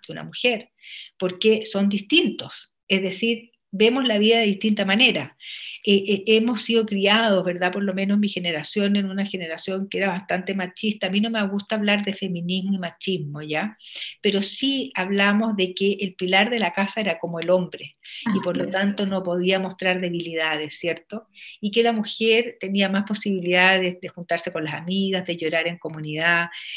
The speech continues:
Speaker 1: Eh, de-, desde niñitas nosotros íbamos al baño hasta de la mano con una amiga, ¿verdad? Porque como que
Speaker 2: Claro.
Speaker 1: todo lo hacíamos en conjunto con alguien.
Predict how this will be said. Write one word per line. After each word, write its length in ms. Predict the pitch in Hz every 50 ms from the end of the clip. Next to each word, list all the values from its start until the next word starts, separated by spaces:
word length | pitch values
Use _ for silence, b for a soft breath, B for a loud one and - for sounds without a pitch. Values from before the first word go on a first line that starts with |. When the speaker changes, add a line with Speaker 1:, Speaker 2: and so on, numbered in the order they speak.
| B B -
Speaker 1:
Eh, 320 | 170 165 160 160 156 156
de-, 200 | - - - - -
desde 320 | 196 180 170 170 180 180
niñitas 640 | 175 180 185 185 196 208 247 277 262 208 - 190 165
nosotros 560 | 180 185 180 - 196 190 - 185 180 180 175 175
íbamos 400 | 180 190 185 175 170 180 175 175
al 120 | 175 175 170
baño 280 | 175 190 190 196 196
hasta 360 | 190 180 - 175 160 160 160 165
de 100 | 175 170
la 120 | 170 165
mano 420 | 185 208 233 247 233 190 175 175 -
con 160 | 175 175 175
una 340 | 175 175 175 170 170 165 170 165 165 -
amiga, 540 | 180 185 214 233 208 175 156 - - - _
¿verdad? 440 | 175 175 170 - 185 196 220 226 208 -
Porque 540 | - 175 - _ - 196 190 190 175 175 - _
como 280 | - - 170 175 175 -
que 160 | - 185 185
Speaker 2:
Claro. 160 | 185 190 185
Speaker 1:
todo 160 | 196 202 214
lo 80 | 220 226
hacíamos 600 | 220 214 - 226 220 226 226 233 233 226 220 - _
en 160 | - 202 190
conjunto 540 | - 185 170 - - 277 302 226 - 190 180
con 160 | 180 175 175
alguien. 440 | 175 170 175 175 175 170 165 180